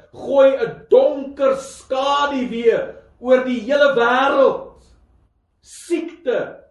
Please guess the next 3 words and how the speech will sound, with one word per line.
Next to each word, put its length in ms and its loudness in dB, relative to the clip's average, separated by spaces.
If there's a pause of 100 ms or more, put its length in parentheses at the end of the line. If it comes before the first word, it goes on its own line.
(320)
depressie, 1200 -6 (260)
angs, 760 -8 (420)
hongersnood, 1300 -2